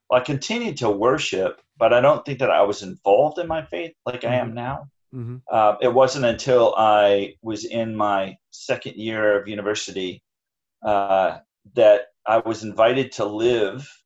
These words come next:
Speaker 1: So we had, it's a city university, Northeastern University
Speaker 2: Okay.
Speaker 1: in Boston.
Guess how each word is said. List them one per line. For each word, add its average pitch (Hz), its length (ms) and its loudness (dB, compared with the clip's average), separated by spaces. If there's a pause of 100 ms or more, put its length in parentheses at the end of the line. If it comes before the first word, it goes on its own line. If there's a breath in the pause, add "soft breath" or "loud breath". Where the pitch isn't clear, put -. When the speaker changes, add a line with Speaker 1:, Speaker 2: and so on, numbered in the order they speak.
(340)
Speaker 1:
So - 180 -6
we 120 180 -2
had, 110 420 2
it's - 140 -16
a - 40 -14
city 117 320 -8
university, 95 840 -10
Northeastern 95 640 -10 (160)
University 117 580 -12
Speaker 2:
Okay. - 60 -20
Speaker 1:
in 95 100 -14
Boston. - 560 -2